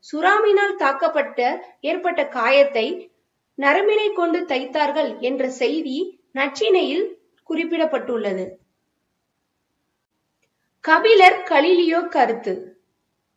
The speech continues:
புள்ளி நுனியில் நிற்கும் பனித்துளியில் நெடுந்தொலைவில் நிற்கும் பனைமரம் முழுமையாக தெரியும்.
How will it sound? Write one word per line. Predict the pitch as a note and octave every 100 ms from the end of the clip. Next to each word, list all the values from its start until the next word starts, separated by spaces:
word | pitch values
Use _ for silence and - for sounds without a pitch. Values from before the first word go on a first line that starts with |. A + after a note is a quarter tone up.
| _
புள்ளி | G4+ A4 B4+ C#5+
நுனியில் | F#4 E4 F4+ D4 C#4+
நிற்கும் | D4+ C#4 - C#4+ C#4+ -
பனித்துளியில் | C4+ D#4 G4+ F#4 E4 D4 A#3+ F4+ - _ _
நெடுந்தொலைவில் | D4+ G4+ F4+ E4 F#4+ A#4 C5+
நிற்கும் | G4 F#4 - F4 F4
பனைமரம் | C4+ A#3+ F#4 E4+ B3+ C#4 -
முழுமையாக | B3 F#4 A#4 A4+ G#4 G#4
தெரியும். | G4+ C4+ A3+ A3